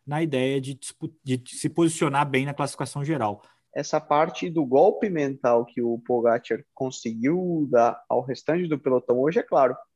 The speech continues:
Speaker 2: a sensação é que o pessoal já tá correndo pro segundo lugar.
Speaker 1: Não tem dúvida,
Speaker 2: Ficou
Speaker 1: não tem
Speaker 2: bem,
Speaker 1: dúvida.
Speaker 2: ficou bem claro. E isso, quando você mentalmente consegue mostrar essa superioridade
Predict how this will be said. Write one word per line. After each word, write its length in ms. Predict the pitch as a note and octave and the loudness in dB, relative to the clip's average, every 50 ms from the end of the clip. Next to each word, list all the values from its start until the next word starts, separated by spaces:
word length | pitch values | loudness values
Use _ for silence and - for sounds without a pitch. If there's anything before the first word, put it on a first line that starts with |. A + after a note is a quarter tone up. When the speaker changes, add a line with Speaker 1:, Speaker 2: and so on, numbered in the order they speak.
| _ _ _ _ _ _ _ | _ _ _ _ _ _ _
Speaker 2:
a 120 | - A#2+ B2+ | -4 -4 -4
sensação 920 | - - G3 A3+ C4 B3+ - G#3+ F3+ - - - - E3 F3+ E4+ G#4+ F#4 - - _ - _ _ _ _ _ _ _ | -2 -4 -4 -4 -4 -4 -2 -2 -2 -2 -4 0 2 2 2 4 0 -2 -6 -8 _ -20 _ _ _ _ _ _ _
é 100 | C#3+ D3 | 0 0
que 500 | D3 - - E3 E3 E3 E3 D#3+ D#3+ D#3 D#3+ | 0 0 -4 -4 -2 0 0 0 0 0 0
o 20 | |
pessoal 300 | D#3 - F3+ - F3 D#3+ | 0 -2 0 2 2 2
já 100 | D#3+ E3+ | 2 2
tá 100 | E3 G3 | -2 0
correndo 280 | F#3+ G#3+ G#3+ A3 G#3 G3+ | 0 0 0 0 0 -2
pro 160 | - - A3+ | -4 -6 -10
segundo 260 | - - C4 B3 D4+ | -10 -8 -8 -6 -4
lugar. 320 | E4 E4 E4+ B3+ C#3+ - - - - _ _ _ _ _ _ _ _ _ _ _ _ _ | -4 -2 2 2 2 2 0 -6 -18 _ _ _ _ _ _ _ _ _ _ _ _ _
Speaker 1:
Não 160 | C#3+ E3 F#3 | -2 0 0
tem 200 | - D#3 F3+ A#3 | 0 0 0 2
dúvida, 420 | B3+ G#3 D#3 C#3 A#2+ A2+ G#2 A2 - | 2 2 2 0 -2 -4 -6 -6 -6
Speaker 2:
Ficou 160 | - B2 B2+ | -2 -2 2
Speaker 1:
não 40 | A#2+ | 4
tem 120 | D#3 D3+ | 4 6
Speaker 2:
bem, 220 | G3 G3 E3+ C#3+ | 6 6 6 6
Speaker 1:
dúvida. 240 | B2+ A#2+ A2 - - | 2 -4 -8 -10 -8
Speaker 2:
ficou 240 | - - E3 - E3 | -6 -4 0 0 2
bem 140 | D3+ E3+ G3 | 2 2 0
claro. 480 | - G#3 F#3 F3 E3+ D#3 C#3 - D4 - | 2 2 4 4 4 4 2 -2 -4 -8
E 440 | - D#3 D#3+ D#3+ D#3 D#3 E3+ G3 A#3 | -10 -8 -8 -6 -6 -4 -4 -4 -4
isso, 260 | A#3 - - - A#3 | -4 -6 -8 -10 -10
quando 340 | A3+ - - F#3 F#3 F3 E3+ | -6 -4 -4 -2 -2 -2 0
você 280 | D3+ D#3+ D#3+ - E3 D#3 | 0 -2 0 0 -2 -2
mentalmente 640 | E3 F3+ G3+ - A#3+ A3 G3 D#3+ D3 C#3 C#3 C#3+ | -2 -4 -2 0 -2 0 0 -2 -4 -4 -4 -4
consegue 720 | D3+ D3+ D3 C#3 C#3 - - D#3+ E3+ D#3+ D3 C#3 B2+ A#2 - _ _ _ _ _ _ _ _ | -4 -2 -4 -4 -4 0 2 2 2 2 0 -4 -6 -8 -8 _ _ _ _ _ _ _ _
mostrar 560 | C#3+ C#3+ C#3 C3+ C#3 - - C#3 C#3+ C#3+ D3 | -2 0 0 0 0 -2 0 2 4 4 4
essa 160 | D3 D3 - E3+ | 4 0 -2 -8
superioridade 800 | - - C3 - - B2 B2+ B2+ B2 A#2 A#2 A#2+ A#2 A2+ A2 B2 | -10 -10 -8 -6 -2 0 2 2 2 4 6 6 6 6 4 0